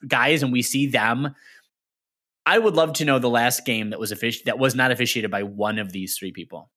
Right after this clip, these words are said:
I'm sure someone has the time to look it up, all the box scores. But I will tell you, it was probably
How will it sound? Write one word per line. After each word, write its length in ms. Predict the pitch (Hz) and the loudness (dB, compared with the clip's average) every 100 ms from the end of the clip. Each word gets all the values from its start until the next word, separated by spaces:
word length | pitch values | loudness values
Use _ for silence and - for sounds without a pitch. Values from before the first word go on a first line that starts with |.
| _ | _
I'm 100 | 110 | -12
sure 180 | - 120 | -6 -4
someone 260 | 127 117 | -2 -2
has 200 | 107 107 | -2 -4
the 80 | - | -6
time 280 | - 95 95 | -10 -8 -8
to 80 | 95 | -10
look 160 | 92 95 | -14 -12
it 60 | |
up, 140 | 90 - | -14 -14
all 100 | 95 | -14
the 60 | 90 | -12
box 260 | 85 85 - | -14 -14 -16
scores. 360 | - 67 - - | -16 -14 -16 -12
But 120 | 113 | -6
I 80 | 104 | -4
will 100 | 110 | -2
tell 160 | 156 | -2
you, 180 | 156 131 | 0 -2
it 40 | 110 | -4
was 160 | 107 | -8
probably 680 | - - 127 127 113 110 | -10 -4 -2 -2 -4 -6